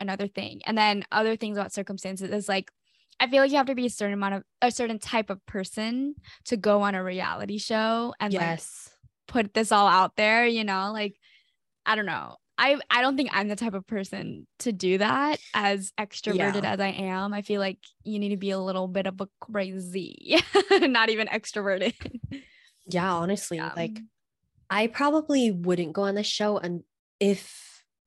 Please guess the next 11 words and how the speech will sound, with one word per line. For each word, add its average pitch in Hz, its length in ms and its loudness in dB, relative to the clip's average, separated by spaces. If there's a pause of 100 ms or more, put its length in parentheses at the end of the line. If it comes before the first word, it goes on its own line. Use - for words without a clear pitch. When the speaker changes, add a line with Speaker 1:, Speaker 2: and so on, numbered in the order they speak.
(320)
Speaker 2:
it 196 160 0
would 190 120 -2
be, - 60 -14 (180)
I, 190 220 2
until 196 340 0
I'm, 202 120 2
like, 202 240 -2
maybe 175 380 -2 (280)
thirty 170 560 -2
or, 190 120 2
like, 180 220 0